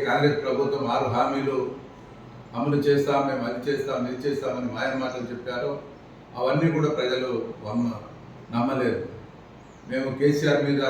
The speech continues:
నమ్మకాన్ని వమ్ము చేశాం, ఈసారి తప్పకుండా కేసీఆర్కి గెలిపియాలి అని చెప్పేసి ఒక మంచి స్పందనతోటి ప్రజలు ముందుకు రావడం జరిగింది. బీఆర్ఎస్ కారు గుర్తుకే ఓటు వేయడం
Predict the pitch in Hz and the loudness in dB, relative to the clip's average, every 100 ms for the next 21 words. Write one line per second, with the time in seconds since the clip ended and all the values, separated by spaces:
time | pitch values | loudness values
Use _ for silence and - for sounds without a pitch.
0 | 120 123 135 139 131 123 120 131 120 139 | 0 0 -2 -2 -2 -2 -2 -4 -2 -2
1 | 131 139 117 - - - - - - 127 | 0 -2 -2 -8 -14 -18 -20 -12 -6 0
2 | 135 127 123 117 143 131 131 127 123 - | 0 0 0 0 0 -2 -2 0 0 -4
3 | - - - 131 135 135 131 - 113 110 | -10 -16 -14 -4 -2 2 2 2 -2 -4
4 | 123 127 139 127 127 123 117 107 120 110 | -4 -2 0 0 0 -2 -4 -4 -4 -4
5 | 123 113 - - - - - 120 123 123 | -2 -4 -6 -14 -18 -20 -18 -10 -4 0
6 | 147 156 156 - 127 139 139 120 120 123 | 2 2 0 0 -2 0 -2 -2 -4 -2
7 | 113 120 120 123 120 117 123 123 120 120 | -4 -2 -2 0 0 0 -2 -4 -2 -2
8 | 120 113 117 123 139 147 - - - - | -2 -4 -6 -6 -4 -6 -8 -16 -18 -20
9 | - - - - - 117 143 151 151 - | -20 -20 -20 -20 -10 2 6 8 8 4
10 | - 131 - - - - - - - - | -2 -6 -6 -12 -18 -20 -20 -20 -20 -20
11 | - - 127 143 147 143 147 143 123 139 | -20 -6 2 6 6 4 2 2 4 4
12 | 139 135 127 | 4 2 2